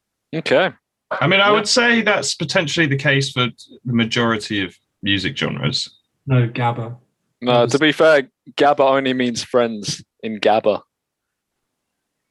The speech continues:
Speaker 3: N-, it's in slang in Netherlands language.
Speaker 1: Yeah, and it only means friends in that language. So,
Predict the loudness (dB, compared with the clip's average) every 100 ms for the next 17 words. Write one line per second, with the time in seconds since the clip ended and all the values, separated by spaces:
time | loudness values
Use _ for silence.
0 | _ _ _ _ _ _ _ _ _ _
1 | _ _ _ _ _ _ _ _ _ _
2 | _ _ _ _ _ -12 -4 -2 -2 -4
3 | -8 -8 -4 -2 -2 0 2 2 0 -2
4 | 0 2 2 0 0 2 0 0 -8 _
5 | _ _ _ _ -8 -2 0 0 -2 -4
6 | -6 -8 -8 -10 -8 -6 -6 -10 -12 -14
7 | -14 -16 -2 2 4 2 0 -2 -2 -2
8 | -2 -6 -6 -8 -2 0 0 -2 -6 -4
9 | -4 -6 -6 -4 -2 -2 -4 -6 -8 -8
10 | -12 _ -4 0 2 0